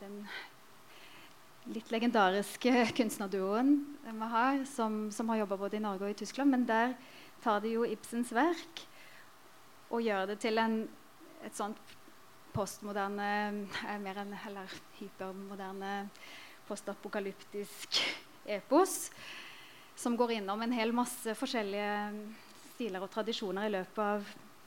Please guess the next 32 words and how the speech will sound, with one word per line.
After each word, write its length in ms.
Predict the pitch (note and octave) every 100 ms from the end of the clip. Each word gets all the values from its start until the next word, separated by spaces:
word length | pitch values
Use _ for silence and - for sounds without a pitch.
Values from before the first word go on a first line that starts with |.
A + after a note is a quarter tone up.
| -
det 120 | - G3
som 140 | G#3+
blir 140 | G3+
en 100 | G3+
maraton, 440 | G#3 F#3 G3+ C4+ D4
da. 180 | F#3 F3+ F#3 A#3 B3
Sant? 260 | - A3+ A#3
Da 240 | A3+ A3
er 60 | F#3+
man 120 | G3+
jo 80 | G#3
i 60 | A3
et 160 | A#3
rom 240 | G3 G3+ G#3+
i 360 | A3 G3+ G3+ G#3+ G#3 - - - - - - -
timevis, 760 | - G3+ F3+ - C4+ E4 - - - - - - - - - -
eh, 420 | - A3 A3 A3 - -
hvor 380 | A3 A3+ B3 B3+
på 100 | B3+
en 80 | A3+
måte 220 | F3+ G#3+
aktøren 440 | A#3 - G3+ G#3
på 120 | G#3+
scenen 540 | B3+ B3+ F#3+ F3+ B3 C4
hele 580 | B3+ C4 C#4+ G3 F3+ C#4
veien, 460 | A3 G#3 A3 A#3 A#3+ - -
sant? 240 | - A#3+ B3
Det 100 | A#3+
er 80 | G#3+
risiko 340 | - - C4+
hele 320 | B3+ G#3+ F#3+
veien 460 | A3 F#3 F#3 C4+